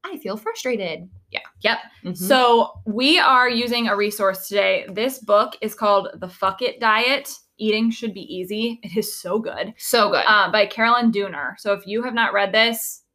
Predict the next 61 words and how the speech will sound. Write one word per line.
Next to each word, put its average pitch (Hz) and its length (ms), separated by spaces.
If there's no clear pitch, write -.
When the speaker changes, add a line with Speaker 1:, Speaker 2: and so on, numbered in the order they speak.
Speaker 2:
you 196 180
need 165 200
to. 139 160
And 185 80
if 185 40
you 196 80
don't 220 160
follow 220 220
her 208 100
on 190 60
Instagram, 208 720
you 180 140
should. 127 260
It's 175 140
just - 280
at 165 200
the 170 80
fuck - 240
it - 80
diet. 98 320
Speaker 1:
Yes. - 320
I 240 80
know 294 160
we've, 294 340
we 233 200
have 247 260
referenced 220 460
the 214 100
Intuitive 202 380
Eating 190 260
book, 214 240
which 208 160
is 214 140
a 190 80
great 180 400
book 214 260
also 180 340
and 170 120
has 156 220
tons 180 280
of 165 100
re-, 170 220
research 196 480
and 185 120
studies, 175 300
but - 220
this 202 260
one 427 260
is 262 160
just 233 180
a 220 60
lot 190 280
more 214 160
fun 190 300
and 185 120
easy 185 400
to 185 200
read. 240 340
So 226 240
if 226 260
you're 226 400